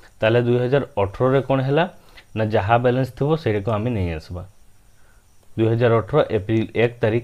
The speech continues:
ଟୁ ବାଲାନ୍ସ ବ୍ରଟ୍ ଡାଉନ୍ ଯାହା ଥିଲା, ପଚିଶ ହଜାର ଦୁଇଶହ ଭ୍ୟାଲୁ ଥିଲା ଏସେଟ୍ର, ସେଇଟା ଆମେ ଲେଖିଦେଲେ। ବର୍ତ୍ତମାନ ଏଇ ବର୍ଷରେ, ଏଇ ବର୍ଷ ତାହେଲେ ମାର୍ଚ୍ଚ ଆସିବ,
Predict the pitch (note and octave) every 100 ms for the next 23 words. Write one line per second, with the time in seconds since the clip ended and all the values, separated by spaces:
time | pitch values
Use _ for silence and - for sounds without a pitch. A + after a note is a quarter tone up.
0 | - A2 G#2 G#2+ B2+ C3 G#2 F#2 F2 F2
1 | F2 F#2 G2+ G2 C#3 D3 G#2 F#2 E2 -
2 | - - - G2+ A2+ A#2 A#2 A2+ G#2+ A2
3 | G2+ B2 A#2+ - _ G2 A2 A#2+ B2+ C3+
4 | D3 F3 - - - - - A2 G2 C3
5 | - E3 F#3 - G2+ G2+ G2 B2+ D#3 -
6 | - F2 - D#2 D2 - - - - -
7 | - A2 A#2 D#3+ E3+ E3 - B2+ D#3+ E3
8 | C#3+ D3+ B2 F2+ - - - - - -
9 | - - A#2 C#3 D3 C3 B2+ C3+ C#3 C#3
10 | C#3+ D3 D3 C#3 D3 C#3